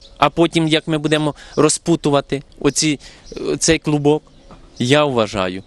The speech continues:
що це не на часі. І буду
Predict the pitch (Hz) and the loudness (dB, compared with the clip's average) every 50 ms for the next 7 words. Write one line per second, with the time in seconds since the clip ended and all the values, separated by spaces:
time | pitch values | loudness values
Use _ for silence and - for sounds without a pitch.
0 | - - - - - 120 110 - - 107 101 98 95 95 98 - - 147 147 143 | -18 -20 -16 -6 -6 -4 -2 -2 -2 0 -2 -2 -2 -4 -6 -4 -4 -4 -4 -2
1 | - - - 131 123 - - - - - - - - 170 151 131 139 143 139 123 | -4 -6 -6 -8 -10 -10 -14 -20 -20 -20 -20 -4 -2 -2 -2 2 0 0 2 0
2 | 120 113 | -2 -4